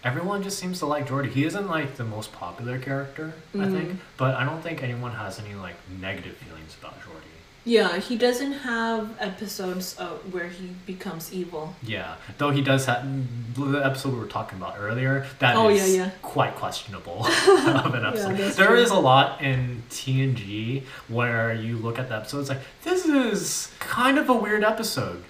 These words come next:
Speaker 2: <laughs>
Speaker 1: You know, like, it's this episode, there, people forget that while the highs of T N G are really good,
Speaker 2: Mm-hmm.
Speaker 1: T N G also has some pretty bad lows.
Speaker 2: Yeah.
Speaker 1: You know, there are some,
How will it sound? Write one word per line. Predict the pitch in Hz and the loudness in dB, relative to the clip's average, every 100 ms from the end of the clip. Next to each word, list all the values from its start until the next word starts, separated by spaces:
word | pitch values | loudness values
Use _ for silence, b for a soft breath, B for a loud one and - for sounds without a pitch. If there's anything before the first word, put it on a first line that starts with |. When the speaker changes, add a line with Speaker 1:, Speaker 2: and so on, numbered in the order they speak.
| - | 0
Speaker 2:
<laughs> | 349 - - - 320 370 285 - | 2 2 -2 0 2 2 -4 -2
Speaker 1:
You | 156 | 2
know, | 175 208 233 - B B B B | 4 4 0 -8 B B B B
like, | 170 170 160 - B B - | 6 6 4 -4 B B -8
it's | 180 180 - - - B B - | -4 -2 -2 -6 -10 B B -2
this | 226 | 6
episode, | 269 269 262 277 - 160 | 6 6 4 2 0 2
there, | 202 208 202 | 2 2 0
people | 190 160 226 311 | -6 -2 0 0
forget | 311 - 92 95 - | 2 0 0 -6 -8
that | 113 110 107 104 - - | -4 0 0 -2 -6 -10
while | 113 127 127 127 123 123 - - | 0 2 4 2 -2 -6 -12 -4
the | 120 | -2
highs | 117 127 135 165 180 | 0 0 0 0 -4
of | - | -6
T | - | -4
N | 123 107 | -2 -2
G | 95 92 110 131 - - | -6 -8 -6 -8 -10 -4
are | - 90 | -4 -4
really | 101 120 139 | -6 -2 0
good, | 131 98 104 156 - | -2 -4 -4 -6 -4
Speaker 2:
Mm-hmm. | 254 254 214 208 220 | -2 2 2 2 -2
Speaker 1:
T | 139 156 | -2 -2
N | 165 | -2
G | 165 185 | -2 -2
also | 120 117 131 | 0 -2 -2
has | - 147 139 | -4 -4 -4
some | 120 | -6
pretty | - 98 104 | -6 -8 -8
bad | 90 90 78 | -8 -10 -10
lows. | 82 - 80 - - - 226 | -12 -12 -12 -10 -10 -10 -2
Speaker 2:
Yeah. | 220 202 185 180 147 | 0 2 0 -2 -4
Speaker 1:
You | 107 | -4
know, | 101 - 127 | -2 -2 0
there | 139 | 2
are | 180 | 0
some, | - 127 107 | 0 -2 -4